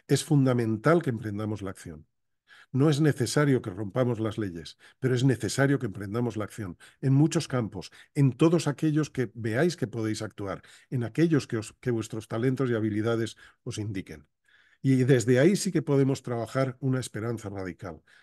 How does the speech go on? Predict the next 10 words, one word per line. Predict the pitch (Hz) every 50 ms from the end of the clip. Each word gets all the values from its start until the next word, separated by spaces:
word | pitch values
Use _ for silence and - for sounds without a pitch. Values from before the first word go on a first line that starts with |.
| _ _ _
Como | - 139 139 135
decía | 135 131 127 - 196 165
José | 160 147 120 135
Luis | 131 139 131
San | - 117 110 107
Pedro, | 123 143 131 110 92 82 95 - _ _ _ _ _ _ _ _ _ _ _
economista | - - - 110 120 123 135 143 139 143 - 135 135 131 131
y, | 127 120 117 110 107 104 - _
y | 113 110 110
escritor, | 107 - - 107 107 101 - 139 120 98 95